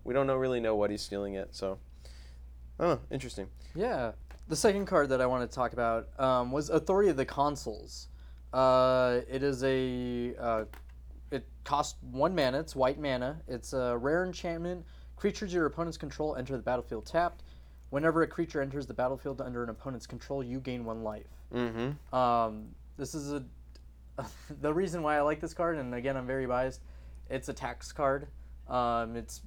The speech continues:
Speaker 2: breeds just like, you know, Thalia, Heretic Cathar. Uh, it's good against very aggressive decks, decks that will be playing haste, and, you know, there are a lot of red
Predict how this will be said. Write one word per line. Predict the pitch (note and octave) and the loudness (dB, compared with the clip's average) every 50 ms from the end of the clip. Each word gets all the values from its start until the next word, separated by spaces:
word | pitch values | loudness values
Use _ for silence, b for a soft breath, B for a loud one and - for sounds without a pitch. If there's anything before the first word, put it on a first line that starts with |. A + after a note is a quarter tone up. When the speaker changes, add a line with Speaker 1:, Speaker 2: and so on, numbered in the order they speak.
| - - | -14 -14
Speaker 2:
breeds | C#3+ C3+ C#3+ C#3+ C#3+ C3 A#2+ - | -8 -4 -2 -2 -2 -2 -6 -4
just | - D3 C#3 - - | -4 -4 -2 0 0
like, | C#3+ C3 B2 | 0 0 0
you | B2+ C3+ | -2 -4
know, | C3 B2 | -4 -4
Thalia, | A2+ - C3+ B2 A#2+ B2+ B2+ B2 C3 B2+ B2 B2 B2 B2 A#2 | -2 0 0 2 2 2 0 0 0 0 0 0 0 -2 -2
Heretic | A#2 B2+ C3+ B2+ - B2+ | -2 -4 -4 -4 -6 -10
Cathar. | - B2+ - C3 B2+ B2+ B2+ B2+ B2+ B2+ b b b b b b - | -10 -6 0 2 4 4 4 4 2 0 b b b b b b -4
Uh, | - A#2+ A#2+ A2+ | 0 0 0 0
it's | - - | 0 -2
good | - D3+ | -4 -4
against | C#3+ C3 D3 C#3+ C3+ - - | -2 -2 -4 -4 -4 -6 -8
very | A#2+ B2+ B2+ C3 C3+ C3+ | -4 -2 0 0 0 0
aggressive | B2+ - D3 C#3+ C#3 - C3+ | 0 -2 -2 -4 -4 -6 -4
decks, | C3 C#3 C#3 C3+ C3+ - - - - - - | 0 0 0 0 -2 -6 -14 -16 -18 -10 -4
decks | - C#3+ C3+ - | -2 -2 -2 -2
that | - C#3 C3 | -2 -2 -2
will | C3 B2+ | -2 -4
be | A#2+ B2 | -6 -8
playing | A#2 - - - C3+ C3 C3+ C3 C3 | -8 -8 -8 -6 -6 -6 -6 -6 -8
haste, | A#2 B2 C3+ C#3 C3+ - - | -8 -8 -8 -8 -8 -8 -10
and, | B2+ A#2 A#2 A2+ A2 A2 G#2+ A2+ - - - - - - - - - - | -10 -10 -10 -10 -10 -10 -12 -12 -14 -16 -16 -18 -18 -18 -18 -16 -14 -12
you | C3+ B2 | -8 -6
know, | A#2 A2+ | -6 -6
there | A2 A2+ B2 A#2+ | -4 -2 0 0
are | A#2+ | 0
a | A#2 | 0
lot | A2+ A2 A#2 A#2+ A#2+ B2 | 0 -2 0 0 0 0
of | B2 A#2+ A2+ A2 A#2 | 0 -2 -4 -4 -4
red | A#2 A2+ A#2 A#2 | -4 -4 -4 -6